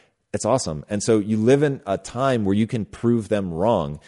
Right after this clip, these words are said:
It's all about delivering value. At the end of the day, that is the only thing that is monetizable over time, delivering value. Period. Simple as. So focus on that.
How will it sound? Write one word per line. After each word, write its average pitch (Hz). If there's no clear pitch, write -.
It's 92
all 131
about 131
delivering 107
value. 92
At 78
the 95
end 123
of 135
the 113
day, 92
that 87
is 92
the 98
only 127
thing 113
that 98
is 85
monetizable 95
over 92
time, 78
delivering 92
value. 76
Period. 139
Simple 131
as. 113
So 101
focus 143
on 120
that. 98